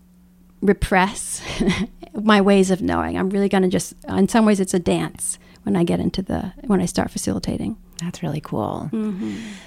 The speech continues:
Speaker 2: So how does your work as a, as a trained teacher, I know that you have a master's in education and that you mentioned a moment ago that you used to be a biology teacher. How does your, how does it,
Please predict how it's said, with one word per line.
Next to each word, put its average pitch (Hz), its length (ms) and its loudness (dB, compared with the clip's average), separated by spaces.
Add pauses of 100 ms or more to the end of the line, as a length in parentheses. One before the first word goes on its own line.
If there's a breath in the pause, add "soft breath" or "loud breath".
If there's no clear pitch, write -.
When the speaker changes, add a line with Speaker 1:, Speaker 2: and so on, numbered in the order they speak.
Speaker 2:
So 233 440 4
how 247 320 2
does 339 320 6
your 214 240 8
work 190 500 6
as 190 280 4
a, 180 260 6
as 175 120 6
a 180 40 6
trained 175 540 4
teacher, 165 580 4
I 175 120 4
know 170 120 8
that 165 80 4
you 143 60 6
have 170 100 6
a 170 60 6
master's 160 560 4
in 160 80 4
education 160 800 4
and 156 80 4
that 151 180 2 (240 loud breath)
you 190 80 4
mentioned 175 260 8
a 175 40 8
moment 160 260 8
ago 160 180 6
that 160 160 6
you 170 120 4
used 160 160 4
to 160 80 -2
be 160 60 8
a 156 40 4
biology 165 500 6
teacher. 156 460 0 (360 loud breath)
How 233 220 8
does 294 300 4
your, 208 380 8 (260 loud breath)
how 247 80 2
does 262 140 6
it, 262 180 6